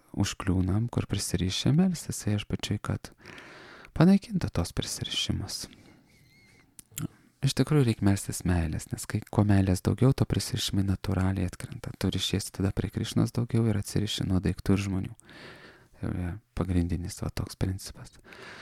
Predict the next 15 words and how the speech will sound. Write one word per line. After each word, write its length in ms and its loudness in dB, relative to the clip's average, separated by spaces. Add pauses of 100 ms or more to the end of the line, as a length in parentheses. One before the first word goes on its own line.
(1500)
Ir 140 10
dirbant 460 10
dieną 280 12
dienon, 520 8 (1160)
ypatingai 600 0 (880)
per 200 0 (420)
tam 220 2
tikras 320 0
dienas 320 2
galima 320 0
pasidaryt, 480 -4
kada 300 2 (100)
sėsti 400 -2
džepą, 480 0
meditaciją, 800 -2